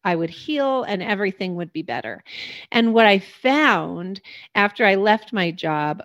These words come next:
was myself in this unexpected, deep, dark place, um, that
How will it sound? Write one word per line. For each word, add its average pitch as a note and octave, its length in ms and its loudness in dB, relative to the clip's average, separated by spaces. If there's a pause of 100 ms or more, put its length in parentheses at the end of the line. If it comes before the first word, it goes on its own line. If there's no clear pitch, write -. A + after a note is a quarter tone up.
was F#3 580 2 (260)
myself G3 600 0
in G3 140 0
this F3 360 -4
unexpected, F#3 1040 -2
deep, F#3+ 360 -6 (140)
dark E3+ 480 0
place, E3 680 -4 (440)
um, D#3+ 560 -4 (440)
that F#3 680 2